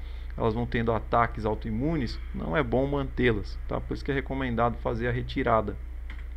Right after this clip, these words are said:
Muito bem. Depois passou essa região, é importante você fazer uma questão sobre isso? É importante você for ir lá e perguntar quais são as partes da cavidade oral. Como se divide o palato,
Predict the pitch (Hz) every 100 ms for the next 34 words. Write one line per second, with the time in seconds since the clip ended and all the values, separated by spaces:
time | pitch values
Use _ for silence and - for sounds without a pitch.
0 | - - - - - - - - - -
1 | - - - 170 - 147 110 92 - -
2 | - - 240 247 254 254 - 233 190 -
3 | 220 220 214 170 160 147 143 190 147 -
4 | - - - - - - - - - 233
5 | 196 175 175 156 - 143 123 120 120 113
6 | - 110 - 120 110 - 110 147 117 -
7 | - 131 131 - 147 - 127 123 117 -
8 | 131 127 123 123 123 160 156 165 156 135
9 | 117 - 170 220 - 170 175 160 - -
10 | 135 156 156 160 147 143 143 143 180 175
11 | 135 131 - - - - - - - -
12 | - - - - 156 165 - 156 143 151
13 | 151 175 160 131 -